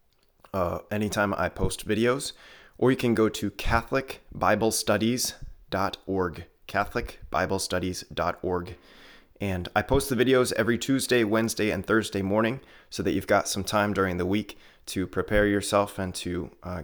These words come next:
get into the Word of God, which is living and active, sharper than any two-edged sword. So good for us to be in the Word, so good for us to be prepared for Sunday Mass,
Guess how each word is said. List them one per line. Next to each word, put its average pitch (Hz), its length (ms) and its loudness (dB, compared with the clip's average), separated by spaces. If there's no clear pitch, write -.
get - 200 -4
into 95 300 -6
the 85 300 -6
Word 101 260 -2
of 92 120 -6
God, 101 320 0
which - 280 -6
is 87 340 -4
living 104 560 -2
and 101 320 -2
active, 87 500 -6
sharper 107 460 0
than 90 240 -4
any 104 240 -2
two-edged - 800 -8
sword. 82 460 -6
So 120 180 2
good 113 180 4
for 107 140 4
us 104 140 2
to 104 100 -4
be 113 160 4
in 107 80 4
the 104 80 2
Word, 104 300 4
so 107 160 0
good 101 180 2
for - 160 0
us 92 140 2
to - 80 -8
be 95 140 -2
prepared 92 400 -2
for - 120 -8
Sunday 90 300 -2
Mass, 87 400 -4